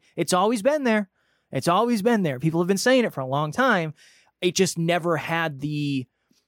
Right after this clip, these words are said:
importance or significance that it does to me now. I hear it all the time.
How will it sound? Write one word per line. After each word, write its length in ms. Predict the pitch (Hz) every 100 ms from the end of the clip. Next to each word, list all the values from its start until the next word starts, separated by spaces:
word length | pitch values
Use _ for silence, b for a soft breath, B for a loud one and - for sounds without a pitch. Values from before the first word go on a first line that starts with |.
| _ -
importance 640 | 165 - 190 185 156 -
or 100 | 143
significance 600 | 151 139 165 151 139 123
that 100 | 135
it 80 | 127
does 240 | 131 127
to 100 | -
me 80 | 131
now. 140 | 143
I 60 | 139
hear 200 | 160 185
it 60 | 175
all 140 | 175
the 60 | 165
time. 280 | 170 123